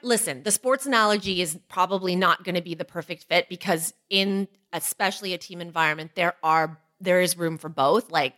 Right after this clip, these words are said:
giving the praise to the people who are doing well, keep doing that, keep running that route, keep pitching him low, keep shooting from that position, that guy can't guard you.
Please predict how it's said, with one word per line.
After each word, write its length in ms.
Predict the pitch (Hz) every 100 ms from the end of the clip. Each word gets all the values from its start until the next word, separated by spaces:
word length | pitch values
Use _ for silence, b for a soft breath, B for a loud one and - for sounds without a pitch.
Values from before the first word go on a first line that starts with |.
| 175
giving 300 | 185 165 175
the 80 | 185
praise 320 | - 147 147
to 60 | 160
the 60 |
people 220 | 180 170 156
who 160 | 160 -
are 200 | 143 156
doing 240 | 175 180
well, 160 | 185 185
keep 260 | - 165
doing 300 | 160 160 160
that, 160 | 156 -
keep 180 | 180 -
running 280 | 160 151 165
that 180 | 139
route, 300 | 143 147 165 - b b
keep 220 | - 202
pitching 300 | - 160 175
him 200 | 180 151
low, 360 | 151 160 170 180 b b _ -
keep 180 | - 214
shooting 300 | - 214 190
from 140 | 175
that 180 | 170 -
position, 400 | 170 170 156 175
that 180 | 160 165
guy 160 | 156
can't 280 | 151 180 135
guard 280 | 160 147 175
you. 220 | 214 233